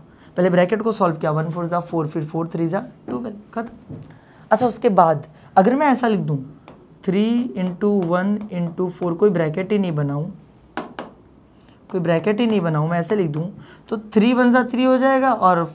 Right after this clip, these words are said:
थ्री फ़ोर जा कितना हो जाएगा? ट्वेल्व हो जाएगा, ख़त्म। मतलब इस बार भी देखो, चाहे मल्टीप्लाई के केस में भी, चाहे मैं ब्रैकेट इधर बनाऊँ, चाहे मैं ब्रैकेट इधर बनाऊँ, चाहे मैं ब्रैकेट नहीं बनाऊँ, आंसर तो सेम आने वाला है। इसका मतलब क्या? अरे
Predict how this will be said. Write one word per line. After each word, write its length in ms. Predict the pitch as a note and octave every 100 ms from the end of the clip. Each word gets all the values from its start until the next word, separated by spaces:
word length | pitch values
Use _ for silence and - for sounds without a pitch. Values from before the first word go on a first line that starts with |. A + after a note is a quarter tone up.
| - -
थ्री 120 | G3
फ़ोर 200 | G#3 G#3
जा 100 | G3+
कितना 220 | G#3+ A3+ B3+
हो 60 |
जाएगा? 180 | G#3 F3+
ट्वेल्व 340 | E3+ G3+ A#3+ A#3+
हो 60 |
जाएगा, 340 | A3+ G#3+ G3+ G#3 - - - - -
ख़त्म। 280 | A#3 A#3+ A#3+ - - _ - - - - -
मतलब 220 | B3 D4+
इस 180 | D#4+ F#3+
बार 240 | G3+ C4 B3
भी 100 | G#3
देखो, 220 | A3+ A#3+
चाहे 380 | - A#3 G#3 B3+
मल्टीप्लाई 540 | A#3 A3 A3 D4 D#4
के 140 | D#4 D4+
केस 220 | C4 B3+
में 100 | A#3
भी, 60 | G3+
चाहे 220 | F#3 F#3+
मैं 140 | G3+ A3+
ब्रैकेट 320 | A3+ A3+ G#3+
इधर 220 | A#3 C4
बनाऊँ, 400 | B3+ A3 F3 G3 - - - - - -
चाहे 200 | F#3 F3+
मैं 120 | G3
ब्रैकेट 320 | G#3 G#3 G#3+
इधर 200 | B3 D4+
बनाऊँ, 440 | B3 F#3 D#3+ E3 -
चाहे 180 | - E3+
मैं 140 | G3+
ब्रैकेट 320 | G3+ F#3+ A#3+
नहीं 260 | A#3+ A#3 E4
बनाऊँ, 380 | C#4+ G#3 D3+ C3+ - - - -
आंसर 280 | D#3 D#3
तो 140 | F#3 A3
सेम 240 | - B3
आने 200 | C4 B3
वाला 240 | B3 A3+ G3+
है। 80 | - - - - - -
इसका 260 | F#3 - C4
मतलब 460 | A3+ F#3+ F#3+ F#3+ -
क्या? 120 | - E3
अरे 320 | G#3 C4+